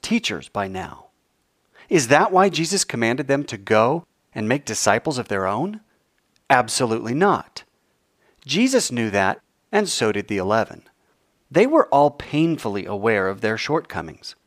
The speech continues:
Yet that is not what I believe Jesus meant by sending them out to make disciples. Let's look at the rabbi-disciple relationship in first century Israel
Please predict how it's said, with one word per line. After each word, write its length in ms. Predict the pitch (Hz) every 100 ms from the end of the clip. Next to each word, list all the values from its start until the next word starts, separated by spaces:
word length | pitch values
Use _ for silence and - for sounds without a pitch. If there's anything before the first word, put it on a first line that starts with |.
| _ _ _
Yet 320 | 156 170 170 131
that 160 | 202
is 160 | 220 143
not 320 | 139 175 247
what 140 | 139
I 100 | 117
believe 420 | 107 110 113 117 113
Jesus 400 | 117 104 104 -
meant 460 | 131 196 117 131
by 200 | 113 110
sending 420 | 117 - 110 131
them 120 | 135 127
out 300 | 90 98 -
to 80 | 110
make 260 | 92 87 -
disciples. 720 | 104 - 117 110 - - - _ _ _ _ _ _
Let's 360 | - 214 262 -
look 160 | 190 -
at 80 |
the 100 | 113
rabbi-disciple 1040 | 90 104 139 156 143 143 127 - 113 117 120
relationship 800 | 107 98 95 80 78 82 82 -
in 220 | 110 98
first 460 | 90 - 165 - -
century 560 | - 110 104 101 95 -
Israel 560 | 120 101 80 69 110